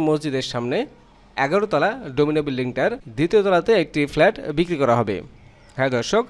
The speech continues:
দ্বিতীয় তলা এবং লিফটের এক। এই বিল্ডিংটার সামনে তিরিশ ফিট প্রশস্ত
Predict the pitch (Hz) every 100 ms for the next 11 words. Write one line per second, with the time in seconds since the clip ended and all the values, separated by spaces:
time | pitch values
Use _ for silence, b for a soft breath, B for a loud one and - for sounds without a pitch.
0 | - - 123 139 165 196 139 180 196 139
1 | 135 143 - 202 285 - 139 110 - -
2 | - - - 151 165 147 147 151 170 175
3 | 196 139 127 202 - - - - - 156
4 | 170 185 185 - 143 180 175